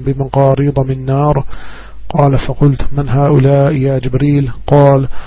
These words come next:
"خطباء"، أي من الذين يأمرون الناس بالبر وينسون أنفسهم وهم يتلون الكتاب،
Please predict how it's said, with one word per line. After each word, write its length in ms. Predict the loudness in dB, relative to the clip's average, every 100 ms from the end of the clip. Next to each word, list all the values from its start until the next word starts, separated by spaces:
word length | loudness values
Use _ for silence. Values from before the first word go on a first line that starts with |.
| -6 -8
"خطباء"، 760 | -6 -4 -2 0 2 2 2 -2 -8 -10 -4 2
أي 300 | 2 2 -2 -12 -8
من 140 | -4 -4
الذين 420 | -2 0 0 0
يأمرون 600 | 0 -2 -2 0 2 0
الناس 720 | -4 -8 -12 -6 -4 0 0 0
بالبر 360 | -2 0 0
وينسون 960 | 2 2 2 0 -2 -4 -4 -2 0 0
أنفسهم 920 | -4 -4 -6 -6 -6 -4 -2 -4 -4
وهم 280 | -4 -4 -4
يتلون 460 | -4 -2 0 0 0
الكتاب، 800 | -4 -4 -4 -2 -2 -2 -6